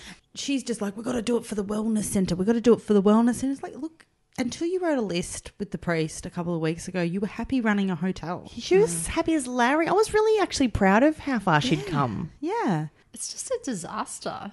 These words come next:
Speaker 3: She's gonna lose so much money. She already doesn't own a house. Like, she's living with, living on
Speaker 2: Her
Speaker 3: to
Speaker 2: ex-
Speaker 3: Cody's largesse,
Speaker 2: and
Speaker 3: basically.
Speaker 2: she's living with her ex-boyfriend's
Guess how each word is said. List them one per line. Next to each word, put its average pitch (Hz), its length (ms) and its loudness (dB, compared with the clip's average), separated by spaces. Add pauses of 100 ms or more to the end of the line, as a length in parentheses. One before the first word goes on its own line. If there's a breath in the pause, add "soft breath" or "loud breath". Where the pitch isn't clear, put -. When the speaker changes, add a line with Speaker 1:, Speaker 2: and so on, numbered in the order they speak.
Speaker 3:
She's - 200 -10
gonna 349 200 -4
lose 302 220 -6
so 294 280 -6
much 285 280 -8
money. - 460 -8 (240)
She - 240 -8
already 370 340 -2
doesn't 180 320 -4
own 170 300 -6
a - 20 -6
house. - 760 -10
Like, 226 140 -8
she's 247 240 -12
living 262 340 -4
with, 165 420 -2 (380)
living 208 360 -2
on 165 500 -6
Speaker 2:
Her 190 140 6
Speaker 3:
to 190 160 0
Speaker 2:
ex- 190 180 0
Speaker 3:
Cody's 214 560 2
largesse, 175 520 -4
Speaker 2:
and 208 120 8
Speaker 3:
basically. 202 400 2
Speaker 2:
she's 202 180 2
living 220 260 6
with 202 140 8
her 208 220 6
ex-boyfriend's 147 1500 0